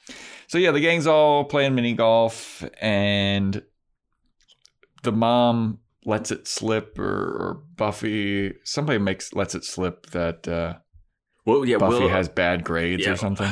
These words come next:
Speaker 2: <sighs> Willow, she's like, "Oh, you're not doing something with, oh, are you dating anybody?" She's like, "No." We call her, and then, and somehow Willow,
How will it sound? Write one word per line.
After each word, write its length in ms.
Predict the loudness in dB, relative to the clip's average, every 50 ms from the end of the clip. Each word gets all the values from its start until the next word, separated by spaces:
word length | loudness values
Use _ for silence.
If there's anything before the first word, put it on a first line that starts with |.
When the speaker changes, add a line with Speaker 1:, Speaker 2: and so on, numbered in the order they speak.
| -4 -6 -10
Speaker 2:
<sighs> 200 | -16 _ _ _
Willow, 580 | -8 -4 -2 -2 0 0 0 0 0 -2 -4 -6 -8 -12 _ -18
she's 240 | -14 -10 -10 -8 -4
like, 220 | -4 -4 -4 -4 -6
"Oh, 300 | -4 -2 0 0 0 0 0
you're 160 | -2 -2 -4
not 300 | -2 -4 -4 -6 -6 -6
doing 440 | -6 -4 -4 -4 -6 -6 -6 -8 -10
something 560 | -14 -18 -12 -8 -6 -6 -6 -6 -8 -8 -6 -6
with, 160 | -8 -8 -8 _ _ -20 _ _ -2
oh, 240 | 0 2 2 2 2
are 80 | 2 0
you 120 | 0 -2
dating 360 | -4 -4 -4 -4 -4 -4 -6 -6
anybody?" 440 | -6 -6 -6 -4 -6 -6 -6 -8
She's 220 | -10 -12 -14 -12 -12
like, 160 | -12 -12 -14 -16 _ _ _ _ _ _ _ _ _ _
"No." 600 | -8 -6 -4 -4 -2 -2 -2 -2 -2 -4 -4 -8 -12 _ _ _ _ _ _ _ _ _ _ _ _ _ _ _ _ _ _ _ _ _
We 120 | -8 -8
call 300 | -6 -4 -4 -2 -2 -2
her, 140 | -2 -2 -2
and 180 | -4 -2 -2 -2
then, 160 | -2 -2 -2
and 260 | -2 -2 -2 -2 -2
somehow 280 | -4 -2 -2 0 0 0
Willow, 480 | 2 0 0 0 0 -2 -4 -6 -12